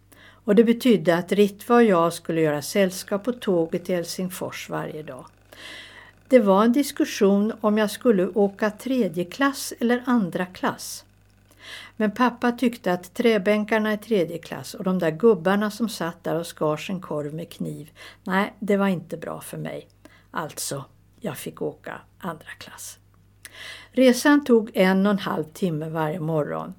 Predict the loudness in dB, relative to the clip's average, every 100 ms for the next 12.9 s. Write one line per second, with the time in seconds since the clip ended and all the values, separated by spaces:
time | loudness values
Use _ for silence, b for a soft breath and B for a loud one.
0 | _ B B B -4 -2 0 -2 -2 0
1 | 0 0 -2 0 2 2 0 -4 -4 -4
2 | -6 -4 -2 -2 -4 -6 -8 -10 -6 0
3 | 2 2 -2 -2 -4 -4 -12 -14 -14 -14
4 | -14 -16 _ _ _ _ -20 B B B
5 | -2 0 2 4 4 6 2 2 0 0
6 | -6 0 2 2 0 0 0 0 -6 -8
7 | -10 -6 -4 -4 0 0 0 -4 _ -10
8 | -10 -12 B B B B B B B B
9 | _ 2 2 2 -4 4 6 8 8 4
10 | 0 -2 0 -2 -2 -4 -4 -6 0 2
11 | 2 2 0 0 0 -2 -2 -4 -10 -6
12 | -4 -4 -6 -6 -8 -10 -16 -18